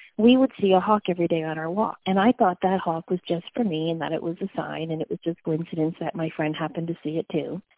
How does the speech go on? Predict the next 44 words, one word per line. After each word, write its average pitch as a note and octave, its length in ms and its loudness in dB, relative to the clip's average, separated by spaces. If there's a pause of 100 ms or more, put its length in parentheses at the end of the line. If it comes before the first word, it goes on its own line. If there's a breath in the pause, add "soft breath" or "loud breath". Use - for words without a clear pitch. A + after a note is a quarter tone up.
And F3+ 120 2
I F3+ 160 0
thought, E3+ 200 2
"How A3+ 220 0
amazing B3 420 2
that - 100 -10
this F3+ 140 -2
hawk - 280 -4
follows A3 360 -2
us D#3 180 -10
on E3+ 140 -2
our F3+ 160 0
walk G3+ 260 2
every F3 340 -6
single F#3 280 -2
time." A#3 320 -4 (180)
And F#3+ 180 -4
then G#3 540 0 (120)
one B3 200 6
day F#3 160 6
she F3+ 220 -2
and F3+ 100 2
I E3 180 0
decided D#3 340 -6
to E3+ 80 -6
follow A3+ 360 0
the D#3+ 100 -14
hawk - 320 -16
and E3 220 -10
see E3+ 140 -4
where D3+ 220 -4
it - 40 -14
was E3 180 -16
going. F#3 400 0 (220)
And G#3+ 180 6
we A3+ 220 6
found, G3 560 2
perched - 340 0
up F#3 160 2 (120)
near E3+ 280 4
where D#3+ 180 -2
we D#3 180 -4
were D3 100 -6
walking, F#3 600 2